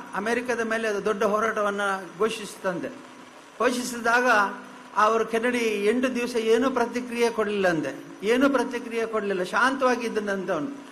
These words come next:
ಎಲ್ರಿಗೂ ಆಶ್ಚರ್ಯ ಆಯ್ತು, ಇವನು ಏನು ಪ್ರತಿಕ್ರಿಯೆ ಕೊಡ್ತಾ ಇಲ್ಲ, ಶಾಂತವಾಗಿದ್ದಾನೆ ಅಂತ. ಎಂಟು ದಿವಸದೊಳಗೆ ಎಲ್ಲ ಪರಿಸ್ಥಿತಿ ಬದಲಾಗಿ ಆ ರಷ್ಯಾ ದೇಶದವರು ತಮ್ಮ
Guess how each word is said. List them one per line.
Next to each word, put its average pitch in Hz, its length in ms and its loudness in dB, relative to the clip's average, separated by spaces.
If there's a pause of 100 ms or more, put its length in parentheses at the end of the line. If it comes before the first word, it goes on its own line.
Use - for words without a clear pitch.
(260)
ಎಲ್ರಿಗೂ 269 300 2
ಆಶ್ಚರ್ಯ 262 380 6
ಆಯ್ತು, 190 260 0 (720)
ಇವನು 233 220 4
ಏನು 254 240 4
ಪ್ರತಿಕ್ರಿಯೆ 254 500 0
ಕೊಡ್ತಾ 233 300 2
ಇಲ್ಲ, 196 340 4 (640)
ಶಾಂತವಾಗಿದ್ದಾನೆ 233 760 4
ಅಂತ. 185 200 0 (220)
ಎಂಟು 254 240 2
ದಿವಸದೊಳಗೆ 247 720 2 (380)
ಎಲ್ಲ 240 220 0
ಪರಿಸ್ಥಿತಿ 233 520 -2
ಬದಲಾಗಿ 220 960 0 (240)
ಆ 202 200 6
ರಷ್ಯಾ 220 320 2
ದೇಶದವರು 226 580 0
ತಮ್ಮ 208 540 2